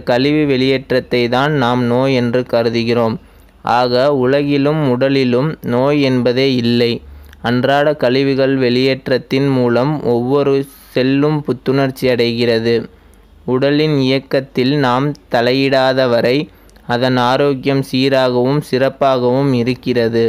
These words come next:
ஓய்வற்ற உழைப்பு, பசியற்ற உணவு, தாகமற்ற தண்ணீர், அளவு மீறும் சாப்பாடு போன்றவையும் இயற்கைக்கு விரோதமான பழக்க வழக்கங்களும் விதிமீறலாக அமைகிறது.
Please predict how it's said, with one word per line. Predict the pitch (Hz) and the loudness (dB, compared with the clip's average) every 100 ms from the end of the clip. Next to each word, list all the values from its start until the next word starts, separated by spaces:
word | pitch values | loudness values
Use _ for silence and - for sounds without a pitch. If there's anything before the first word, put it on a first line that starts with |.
| 143 | 0
ஓய்வற்ற | 143 151 147 147 147 - 156 | 0 0 0 -2 -2 -2 0
உழைப்பு, | 139 127 135 139 - 139 143 | 0 0 0 -2 -2 -2 -2
பசியற்ற | - 120 113 139 139 135 147 143 | -2 -2 -2 -2 -2 -2 -2 0
உணவு, | 123 120 127 123 131 131 | 0 0 0 0 -2 0
தாகமற்ற | 117 117 131 135 131 - 135 131 | 0 0 0 0 -2 -2 -2 -2
தண்ணீர், | - 113 113 123 131 139 - - - | -2 -2 0 0 -2 -6 -18 -20 -6
அளவு | 107 120 135 139 | -2 0 0 0
மீறும் | 131 131 135 143 | 0 0 0 -2
சாப்பாடு | - 117 120 131 123 123 143 - | 0 -2 0 0 0 0 -2 -4
போன்றவையும் | - 120 127 127 127 123 120 123 151 - - - | -2 0 0 0 2 0 0 -2 -2 -8 -20 -6
இயற்கைக்கு | 123 139 139 139 135 143 | -2 -2 0 -2 0 -2
விரோதமான | 135 123 131 135 131 131 131 135 | 0 0 2 2 0 0 0 0
பழக்க | 135 117 120 - 131 | 0 0 0 0 0
வழக்கங்களும் | 120 117 123 120 113 120 143 - - - - | 0 0 0 0 0 0 -2 -6 -18 -20 -6
விதிமீறலாக | 123 127 147 143 135 131 127 123 123 135 | -4 0 0 0 0 0 2 2 0 0
அமைகிறது. | 127 117 120 123 117 110 110 | 0 0 -2 -2 0 0 0